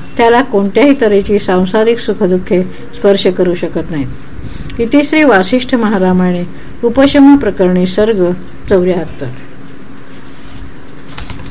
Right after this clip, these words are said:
सर्ग पंच्याहत्तर. श्री वसिष्ठ म्हणाले,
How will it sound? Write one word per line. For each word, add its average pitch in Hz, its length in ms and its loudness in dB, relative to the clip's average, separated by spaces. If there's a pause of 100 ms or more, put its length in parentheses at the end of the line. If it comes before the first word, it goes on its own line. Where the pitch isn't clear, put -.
(840)
सर्ग 226 380 4 (300)
पंच्याहत्तर. 208 600 2 (1800)
श्री 302 140 6
वसिष्ठ 277 420 4
म्हणाले, 214 440 4